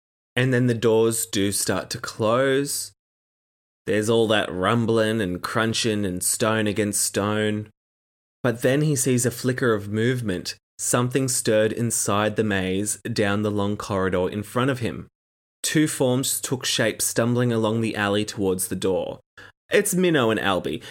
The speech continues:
He doesn't realize it right away. He thinks it's a griever.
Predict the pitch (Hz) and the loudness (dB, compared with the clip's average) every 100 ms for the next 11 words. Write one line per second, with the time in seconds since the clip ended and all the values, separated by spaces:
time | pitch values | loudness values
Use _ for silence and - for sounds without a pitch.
0 | - - - 190 233 220 156 139 110 101 | -14 -6 -2 2 4 4 4 4 4 2
1 | 101 98 87 92 85 87 123 131 143 123 | 0 0 0 0 -2 -2 -2 0 0 0
2 | 120 110 95 110 131 135 131 127 127 | -2 -2 -2 0 0 0 0 0 -2